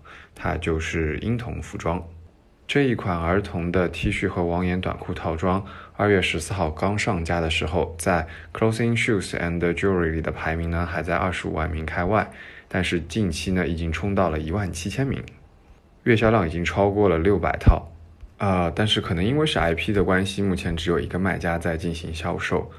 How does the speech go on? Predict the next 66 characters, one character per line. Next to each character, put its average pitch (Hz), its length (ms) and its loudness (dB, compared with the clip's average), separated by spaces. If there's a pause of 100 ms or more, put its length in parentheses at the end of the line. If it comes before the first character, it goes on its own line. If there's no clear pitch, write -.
(140)
I 92 200 0
P 131 300 4
应 131 160 2
该 127 240 4
归 135 260 4
属 92 340 -2
于 85 320 0
美 90 200 2
国 85 180 2
一 98 60 2
档 82 180 0
知 104 160 0
名 92 160 0
的 90 80 2
有 90 160 0
线 - 220 0
电 87 180 0
视 - 160 0
节 80 220 -6
目， 85 260 -4 (300)
叫 85 180 0
做 85 220 0
尼 82 100 0
克 92 160 0
国 85 160 2
际 82 140 -2
儿 82 120 2
童 87 200 -4
频 - 180 -8
道。 87 260 0 (380)
I 95 200 0
P 104 180 -2
的 135 140 6
主 85 200 -4
角 80 200 -2
呢， 95 200 2
是 98 200 0
三 98 320 0
只 95 260 2
不 98 160 -2
同 82 260 -4
类 92 140 4
型 80 300 -2
的 80 200 2
卡 - 200 -4
通 92 200 -4
狗。 - 240 -4 (520)
目 147 160 2
前 107 200 2
白 87 160 4
box 104 360 0
的 92 80 2
价 95 180 4
格 82 220 -2
在 87 260 2
十 82 180 0
五 98 140 2
点 82 180 0
九 80 140 -2
九 90 160 0
美 92 160 0
元， 73 340 -4
通 92 200 -4
过 90 100 2
F 87 220 -2
B 95 100 0